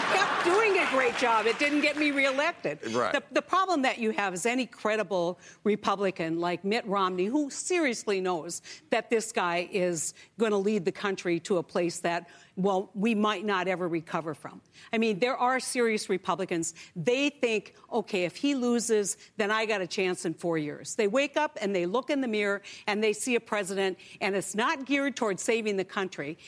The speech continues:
Speaker 1: It's geared towards their political opportunity.
Speaker 2: Right.
Speaker 1: And it's gonna be really hard to find someone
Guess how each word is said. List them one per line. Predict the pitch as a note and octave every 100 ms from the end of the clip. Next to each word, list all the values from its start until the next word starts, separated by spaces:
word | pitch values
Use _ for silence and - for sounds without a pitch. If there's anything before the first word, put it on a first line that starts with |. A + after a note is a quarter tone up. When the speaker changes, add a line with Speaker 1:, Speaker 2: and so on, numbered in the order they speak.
| -
Speaker 1:
It's | A#3+ G3+
geared | - A#3+ A3
towards | - F3+ D3+
their | - G#3 A#3+
political | - G#3 G3 G3 G3 F#3+ E3
opportunity. | D#3+ - D3+ E3+ D3+ C3+ C3 -
Speaker 2:
Right. | F2+ D#2+ C#2
Speaker 1:
And | G#3
it's | G3+ -
gonna | G#3+
be | F#3 F3+
really | F3+ G#3+ G#3
hard | G3+ G3+ F#3+
to |
find | - F#3 F3
someone | - E3+ E3 D#3+